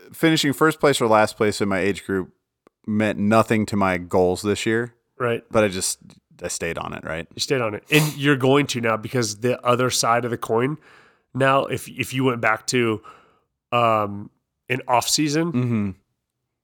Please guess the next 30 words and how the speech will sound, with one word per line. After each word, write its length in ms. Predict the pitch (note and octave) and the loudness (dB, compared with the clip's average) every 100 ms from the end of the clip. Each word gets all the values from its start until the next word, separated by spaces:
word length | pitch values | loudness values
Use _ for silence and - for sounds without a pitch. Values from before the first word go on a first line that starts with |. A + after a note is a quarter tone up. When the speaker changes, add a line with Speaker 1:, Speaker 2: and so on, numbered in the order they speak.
| _ _ _ | _ _ _
Speaker 2:
you 180 | C#3 C3 | -4 2
would 80 | E3 | 2
be 120 | C#3 | 4
as 120 | C#3+ C3 | 0 2
itchy 260 | C#3 - C3 | -2 0 0
as 100 | A#2 | 2
I 120 | B2+ | 2
was 240 | A#2+ A2 | 4 2
on 100 | A2+ | 0
that 160 | G#2+ G#2 | -4 -4
Tuesday 300 | B2 G#2+ A2 | -4 -2 -2
before 300 | G2 G2+ D#3 | -2 0 2
Speaker 1:
<laughs> 80 | G#2 | 2
Speaker 2:
Nationals. 360 | B2 C#3 A2+ | 0 -2 -2
Speaker 1:
Totally. 380 | - A#2+ G#2+ F#2 - _ | 2 2 2 -4 -10 _
Speaker 2:
You 80 | A#2+ | -2
know? 200 | A2 B2+ - _ - | 0 0 -4 _ -2
Speaker 1:
Um, 320 | A2+ G#2 G2 - | 0 2 -2 0
so 480 | - D3+ C#3+ - - - _ _ | 6 8 6 4 -10 -20 _ _
Austin 300 | A#2 F3+ D#3 | 4 4 4
Ryler, 520 | A#2 A2+ G2 D#2+ F2+ - - | 4 4 4 0 -6 -8 -2
um, 600 | G2+ G2 F#2 F2+ E2+ D#2+ _ _ _ _ - | 2 4 4 0 -2 -8 _ _ _ _ -2
I 800 | G#2 A#2 B2+ C3+ C3 B2+ A2+ G#2 _ _ _ _ _ _ _ _ _ _ _ _ G#2 | 4 6 4 2 0 0 -2 -4 _ _ _ _ _ _ _ _ _ _ _ _ -8
didn't 340 | - A#2 G#2+ F#2+ | 0 0 0 -2
know 400 | G2 F#2+ G2 G#2 | 0 4 4 4
that 160 | F#2+ | 0
they 120 | D2 F#2 | -2 -2
moved 400 | F#2 F#2+ F#2+ E2+ | -2 -2 -4 -10
the 80 | |
venue. 600 | D#2 E2+ E2+ G2+ B2+ C#3 | -8 -6 -4 -4 -4 -8